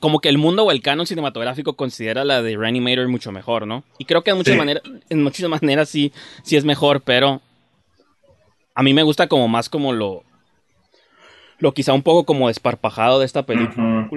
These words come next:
Speaker 2: Ujú.
Speaker 1: o algo así. De que, porque la otra está como incluso ligeramente mejor hecha.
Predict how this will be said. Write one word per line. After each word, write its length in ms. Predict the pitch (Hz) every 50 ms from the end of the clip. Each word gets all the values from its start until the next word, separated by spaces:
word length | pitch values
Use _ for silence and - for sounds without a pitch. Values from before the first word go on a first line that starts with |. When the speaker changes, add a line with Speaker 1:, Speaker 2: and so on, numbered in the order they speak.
| 139 127
Speaker 2:
Ujú. 60 | 120 123
Speaker 1:
o 20 |
algo 140 | 123 123 131
así. 280 | 127 - 131 127 139 135 - _ - - _ _ _ - - - - _ _ _ _
De 180 | 104 107 117 110
que, 220 | - 113 110 98 - _ _ _ _ _ _ _ _ _ _ _ - -
porque 200 | 170 151 131 151
la 60 | 147
otra 160 | 160 117 185
está 160 | 175 - 170 147
como 180 | - 190 165
incluso 280 | 139 - 143 131 - 165
ligeramente 500 | 143 - - 135 139 147 147 143 - 156
mejor 300 | 135 117 - 123 120 120
hecha. 320 | 120 120 - 139 139 151